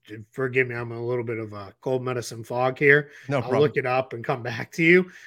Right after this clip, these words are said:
Speaker 1: But the tax money is not a, that's not part of the
Speaker 2: It's not
Speaker 1: basketball
Speaker 2: part of
Speaker 1: approval.
Speaker 2: B R I. I know that would go
Speaker 1: So, yeah,
Speaker 2: into
Speaker 1: so
Speaker 2: a
Speaker 1: that's,
Speaker 2: separate, a
Speaker 1: that's
Speaker 2: separate
Speaker 1: where
Speaker 2: fund.
Speaker 1: it is, right? 'Cause that's where the play-, so, I mean, the players are still gonna get their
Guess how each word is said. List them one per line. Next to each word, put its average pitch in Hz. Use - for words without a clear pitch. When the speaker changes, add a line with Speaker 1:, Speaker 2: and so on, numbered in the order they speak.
Speaker 1:
But 156
the 139
tax 165
money 147
is 117
not 131
a, 113
that's 139
not 143
part 123
of 117
the 113
Speaker 2:
It's 143
not 190
Speaker 1:
basketball -
Speaker 2:
part 143
of 113
Speaker 1:
approval. 123
Speaker 2:
B 113
R 117
I. 117
I 120
know 120
that 135
would 143
go 131
Speaker 1:
So, 131
yeah, 127
Speaker 2:
into 120
Speaker 1:
so 123
Speaker 2:
a -
Speaker 1:
that's, 135
Speaker 2:
separate, 120
a -
Speaker 1:
that's 131
Speaker 2:
separate 151
Speaker 1:
where 131
Speaker 2:
fund. 131
Speaker 1:
it 120
is, 104
right? 120
'Cause 123
that's 127
where 123
the 110
play-, 117
so, -
I -
mean, 160
the 143
players 202
are 139
still 170
gonna 143
get 147
their 117